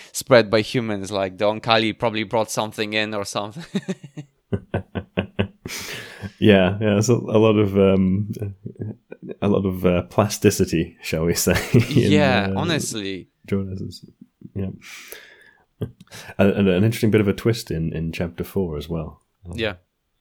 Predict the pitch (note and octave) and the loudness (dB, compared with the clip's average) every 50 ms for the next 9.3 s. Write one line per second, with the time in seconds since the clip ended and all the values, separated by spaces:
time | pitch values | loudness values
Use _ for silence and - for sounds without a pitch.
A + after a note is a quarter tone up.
0 | _ _ _ _ - B2 A2+ G2 G2 G2 G2 - B2 A2 - - - B2 A2+ G2 | _ _ _ _ -10 -6 -4 -2 -2 -2 -4 -6 -8 -8 -10 -10 -8 -6 -6 -6
1 | - - G2 G2 F#2+ - - G#2+ G2+ G2 F2 - G#2+ G#2 - _ - - - - | -6 -8 -8 -8 -8 -10 -12 -12 -12 -8 -4 -4 -4 -4 -4 _ -20 -8 -4 -2
2 | A2 A2 G#2 B2+ C3 - - D2 A#2+ A#2+ A#2 A2+ A2 G#2+ G2 G2 - - - - | -2 2 2 2 2 2 2 0 0 0 -2 -4 -6 -6 -8 -8 -10 -10 -8 -8
3 | E2+ - _ - - _ _ - A2 G#2+ A2 A2 - G2+ G2+ A2 A2+ A2 A#2 A#2 | -8 -8 _ -20 -20 _ _ -10 -8 -8 -8 -8 -10 -8 -6 -6 -4 -4 0 2
4 | G#2 G#2 G2+ D2+ - - - - - A#2+ A#2 - - - _ - - C#3 A#2 A#2 | 4 4 4 2 0 -6 -8 -4 -4 -4 -4 -6 -10 -14 _ -8 -6 -6 -4 -4
5 | A#2 A#2 A#2 A2+ C3+ _ _ _ _ _ _ _ _ _ _ _ _ _ _ _ | -8 -12 -14 -16 -18 _ _ _ _ _ _ _ _ _ _ _ _ _ _ _
6 | - - G#2+ G2+ G2+ G2 F#2+ F#2+ F#2+ F#2+ F#2+ F#2+ G2 A2+ _ _ _ _ - A2 | -6 -4 -2 -2 -2 -4 -4 -6 -8 -10 -12 -14 -16 -20 _ _ _ _ -6 -4
7 | G2 G2+ G#2+ A2 G2+ G2 G2+ - - - A2 A2 G2+ G2 F#2+ F2+ E2+ D2+ C#2 C2+ | -4 -2 -2 -2 -2 -2 -2 -2 -2 0 2 2 2 2 2 0 0 0 -4 -6
8 | C2+ - C#2+ D2 D2 - - C#2 C2+ - - C#2 - - - D2 C#2+ C#2+ D2 D2 | -6 -6 -6 -6 -6 -6 -8 -10 -8 -8 -10 -12 -10 -10 -12 -10 -10 -10 -12 -12
9 | - - D2 D2 D2 D2 | -12 -12 -10 -10 -12 -12